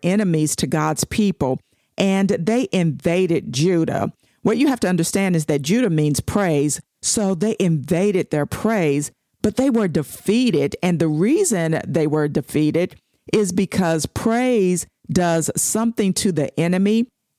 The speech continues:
and the enemy knows that if he invades your praise, he's in trouble because it causes a disturbance in the spirit realm, and it causes confusion to the enemy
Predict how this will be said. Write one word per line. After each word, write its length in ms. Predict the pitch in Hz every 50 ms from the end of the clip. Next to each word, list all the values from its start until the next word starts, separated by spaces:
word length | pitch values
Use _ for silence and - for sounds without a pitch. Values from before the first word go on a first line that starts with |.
| _ -
and 400 | 196 190 180 175 175 170 175 175 -
the 260 | - 165 170 175 - -
enemy 380 | 226 269 294 285 233 196 180
knows 640 | 180 185 214 247 269 208 165 151 143 143 156 - - - _ _ -
that 420 | - 147 180 175 165 160 160 - -
if 160 | - 175 -
he 300 | - - 269 285 285 -
invades 800 | - 175 165 156 127 117 139 180 190 196 208 214 220 226 208 - -
your 280 | 180 165 190 190 202
praise, 640 | 220 - - 196 185 175 160 139 139 139 151 147 - -
he's 300 | - 156 190 214 202 170
in 140 | 190 185 185
trouble 480 | - - 180 160 151 - - 78 - - _ _ _ _ _ - -
because 440 | 165 208 208 - - 247 247 226 - -
it 200 | - - - _
causes 600 | - - - 240 240 240 247 233 214 226 202 - - -
a 160 | 180 180 175
disturbance 1120 | 143 147 160 147 - - - - - - - - - 294 277 185 165 160 156 147 - - - _ _ _ _
in 160 | - 220 226 208
the 100 | 190 175
spirit 560 | - - - - - 254 262 262 247 220 185
realm, 440 | 151 156 156 147 147 147 147 160 151 - - - - - -
and 380 | 214 240 254 254 262 254 233 - -
it 180 | 202 185 -
causes 440 | - - 233 220 220 196 214 190 -
confusion 760 | - - 196 175 160 - - 226 269 320 330 311 - 226 190
to 120 | 180 - 208
the 140 | 175 170 -
enemy 460 | - 160 160 151 151 156 165 175